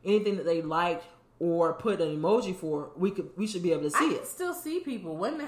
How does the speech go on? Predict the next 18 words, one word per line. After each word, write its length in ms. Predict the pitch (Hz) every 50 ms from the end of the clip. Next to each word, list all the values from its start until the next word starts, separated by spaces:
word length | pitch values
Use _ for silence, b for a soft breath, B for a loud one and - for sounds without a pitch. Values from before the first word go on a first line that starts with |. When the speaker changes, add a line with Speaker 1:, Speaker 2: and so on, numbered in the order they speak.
| -
Speaker 2:
when 180 | 208 226 262 294
has 240 | 339 330 330 320 302
this 80 | 302 285
thing 240 | - - 277 277 262
changed 420 | 247 - 277 254 254 269 269 -
on 180 | 220 196 185 185
Instagram? 520 | 208 240 233 - 190 156 143 120 120 117 - - - _ _
Speaker 1:
So 580 | - - 220 208 196 185 175 165 151 151 - - 156
where 160 | 170 185 185
it 80 | 185
Speaker 2:
I 60 | - -
Speaker 1:
says 160 | 208 202 -
the 60 | 202
Speaker 2:
still 120 | 202 202 208
Speaker 1:
notification 720 | 208 214 - 214 208 - 233 208 214 247 - - 196 180
portion 420 | - - 180 160 160 - 170 156 156
of 200 | 147 147 151 147
it, 160 | 135 -